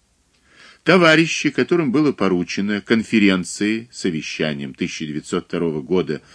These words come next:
созвать съезд, были арестованы, и устраивали съезд лица, выделенные одним только направлением в русской социал-демократии, Искренским.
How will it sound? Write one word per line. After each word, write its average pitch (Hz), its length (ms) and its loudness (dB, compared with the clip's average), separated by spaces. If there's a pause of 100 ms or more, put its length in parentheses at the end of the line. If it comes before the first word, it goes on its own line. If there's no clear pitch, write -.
(160)
созвать 85 640 0
съезд, - 460 -4 (340)
были 160 260 4
арестованы, 117 880 0 (380)
и 120 80 10
устраивали 139 800 4
съезд 92 520 0
лица, 98 720 0 (240)
выделенные 185 920 2
одним 175 800 0 (160)
только 175 440 4
направлением 123 1080 2 (340)
в 82 160 -6
русской 190 480 4
социал-демократии, 131 1500 -2 (300)
Искренским. - 840 -8